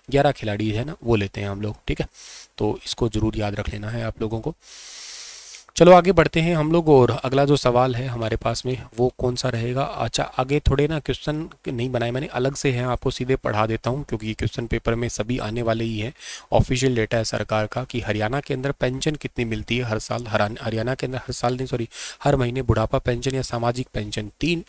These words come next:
तीन हज़ार मिलती है, पर डेटा ये कहता है कि तीस पॉइंट छः नौ लाख सामाजिक सुरक्षा पेंशन लाभार्थियों को हरियाणा परिवार पहचान पत्र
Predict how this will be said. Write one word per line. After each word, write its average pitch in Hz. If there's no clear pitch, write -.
तीन 170
हज़ार 127
मिलती 123
है, 202
पर -
डेटा 135
ये 160
कहता 135
है 160
कि 156
तीस 208
पॉइंट 147
छः 202
नौ 151
लाख 127
सामाजिक 127
सुरक्षा 151
पेंशन 127
लाभार्थियों 113
को 135
हरियाणा 127
परिवार 147
पहचान 127
पत्र -